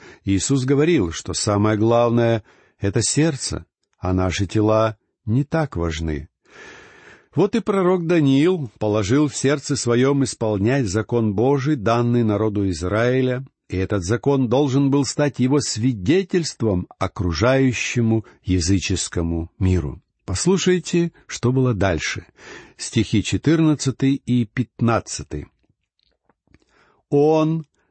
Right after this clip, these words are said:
начальник евнухов, послушался их в этом и испытывал их десять дней.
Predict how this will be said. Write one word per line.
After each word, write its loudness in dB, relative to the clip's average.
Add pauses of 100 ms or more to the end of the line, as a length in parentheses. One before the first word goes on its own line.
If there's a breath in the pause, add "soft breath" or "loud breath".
начальник 2
евнухов, 0 (300 soft breath)
послушался 0
их 0
в 0
этом 0 (380 loud breath)
и 2
испытывал 0
их 0
десять -2
дней. 0